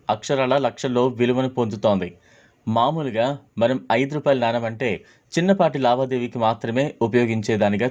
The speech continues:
చూస్తాం. కానీ ఆ పాత నాణెం ఇప్పుడు వేలం బాట పట్టింది.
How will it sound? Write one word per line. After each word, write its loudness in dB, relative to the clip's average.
చూస్తాం. -2
కానీ 0
ఆ 4
పాత 2
నాణెం 0
ఇప్పుడు 0
వేలం 2
బాట 0
పట్టింది. -2